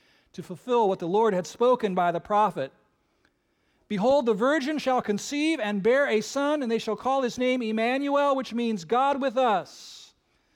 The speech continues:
Verse twenty-four, when Joseph woke from sleep, listen, he did as the angel of the Lord commanded him. He obeyed. He took his wife, but knew her not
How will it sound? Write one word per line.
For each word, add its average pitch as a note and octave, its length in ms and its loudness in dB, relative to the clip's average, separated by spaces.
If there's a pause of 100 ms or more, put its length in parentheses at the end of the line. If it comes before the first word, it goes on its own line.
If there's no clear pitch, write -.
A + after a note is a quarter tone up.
(360)
Verse B3 200 -2
twenty-four, B3+ 540 0
when G3+ 220 0
Joseph B3+ 500 0
woke B3 360 0
from C#4+ 180 -6
sleep, A#3 580 -4 (360)
listen, A3 480 -6 (320)
he A#3+ 220 -2
did D4+ 400 2
as C4 220 0
the A#3+ 200 -6
angel C4 400 0
of A#3+ 80 0
the A3+ 120 2
Lord C4 360 2
commanded C4 480 0
him. E3+ 380 -8 (960)
He D3 140 -14
obeyed. D3+ 400 -8 (1600)
He D3 100 -14
took A3+ 220 -4
his B3 160 -6
wife, C#3+ 600 -6
but D3 160 -14
knew F#3+ 240 -4
her A3+ 140 -4
not D#3 440 -4